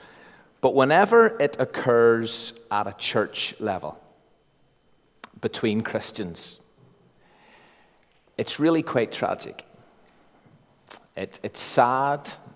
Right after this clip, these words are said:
it, it's worrying when conflict happens between Christians, and, and it's also distressing. And for any of us who, who have experienced conflict in a church context, we, we know how difficult it is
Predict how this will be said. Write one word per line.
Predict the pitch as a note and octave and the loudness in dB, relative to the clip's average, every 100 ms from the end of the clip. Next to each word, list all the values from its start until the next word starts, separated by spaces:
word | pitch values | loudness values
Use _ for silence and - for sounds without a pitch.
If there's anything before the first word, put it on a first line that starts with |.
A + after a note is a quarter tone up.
| _ | _
it, | F#2+ - | -12 -10
it's | G2 - | -12 -10
worrying | G2+ A#2 C#3 D#3+ D#3+ E3 C#3+ | 2 6 8 8 2 -2 -4
when | C#3+ | -4
conflict | - C3 C3+ B2+ | -2 -2 -2 -6
happens | - B2+ C3 A#2+ | -4 -8 -6 -10
between | A#2 - A2+ | -12 -10 -8
Christians, | A2+ - A2 - A2 G2+ | -6 -6 -8 -8 -6 -6
and, | - G2+ F#2+ | -6 -6 -6
and | G2 F#2+ F2 - | -8 -10 -12 -20
it's | E2+ - | -18 -10
also | E2+ F2+ F2+ E2+ E2 - - _ _ _ _ | -10 -8 -10 -10 -14 -20 -20 _ _ _ _
distressing. | G2+ - - - - - - - _ _ _ _ _ _ - - - | -10 -8 -6 -8 -8 -12 -16 -20 _ _ _ _ _ _ -20 -18 -6
And | A#2 | -6
for | A2+ C#3 | 2 2
any | D#3+ | 2
of | E3 | 2
us | C#3+ - - | 2 0 -6
who, | - B2 A#2+ A#2 | -2 0 0 -2
who | A#2+ A2+ | -4 -2
have | A2+ G#2+ | -2 -2
experienced | - - - C#3+ E3 F3 E3+ - - - | -4 -6 -4 -2 0 0 -4 -4 -10 -12
conflict | - A#2+ A#2+ A2+ G#2+ - | -2 -2 -2 -6 -8 -6
in | G#2+ | -6
a | G#2 | -6
church | - A2 G#2 - - | -4 -4 -4 -8 -12
context, | - D3+ D#3 - F#2 F#2 - - _ _ - - - _ | -4 -4 -4 -8 -10 -10 -18 -20 _ _ -20 -20 -20 _
we, | - A2 A2 | -4 -4 -2
we | B2+ | -4
know | C3 C#3+ D3+ C3+ | 0 2 2 0
how | A2 A#2+ A2 G2+ F2 G2 G2+ _ _ - A2+ | -2 -2 0 0 -4 -10 -16 _ _ -20 -6
difficult | C#3+ - D#3 - A#2 A2 | -6 -4 -8 -6 -8 -8
it | G2 | -10
is | F#2+ F#2 F2+ | -8 -10 -12